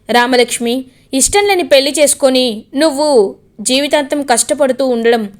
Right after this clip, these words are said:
మంచిది కాదు. అది మాత్రమే కాదు, నేను అనుభవించిన బాధ నువ్వు అనుభవించడం నాకు ఇష్టం లేదు.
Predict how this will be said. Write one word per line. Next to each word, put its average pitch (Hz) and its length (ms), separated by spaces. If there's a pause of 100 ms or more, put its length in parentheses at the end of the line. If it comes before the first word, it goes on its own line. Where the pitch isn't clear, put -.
(220)
మంచిది 233 420
కాదు. 208 340 (480)
అది 254 200
మాత్రమే 254 420
కాదు, 233 260 (360)
నేను 254 260
అనుభవించిన 240 580
బాధ 214 320 (460)
నువ్వు 254 260 (100)
అనుభవించడం 233 720 (260)
నాకు 247 480 (160)
ఇష్టం 247 360
లేదు. 226 280